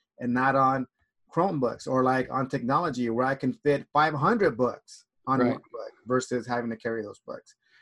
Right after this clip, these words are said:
Speaker 1: And then once that leadership is in place, pushing that agenda down to the teachers to make sure that they're learning that stuff. It seems like, and then, you know, it seems like to me, like, it has to start at the top.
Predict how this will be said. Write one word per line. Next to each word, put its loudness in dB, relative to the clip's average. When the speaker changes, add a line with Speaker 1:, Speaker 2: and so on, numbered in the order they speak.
Speaker 1:
And 0
then 4
once 2
that 0
leadership -2
is 0
in -2
place, -4
pushing 0
that 0
agenda 0
down 0
to -8
the -4
teachers -6
to -8
make -2
sure -6
that -4
they're -4
learning -4
that -12
stuff. -16
It -6
seems -4
like, 0
and -2
then, 0
you -4
know, 0
it -4
seems 0
like 2
to -4
me, 0
like, -2
it -6
has 0
to -6
start 0
at -4
the -8
top. -10